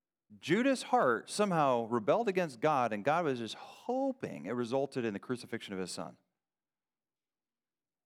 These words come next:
And yet we know that Judas will be punished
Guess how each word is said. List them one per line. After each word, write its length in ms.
And 220
yet 180
we 140
know 180
that 200
Judas 420
will 160
be 380
punished 760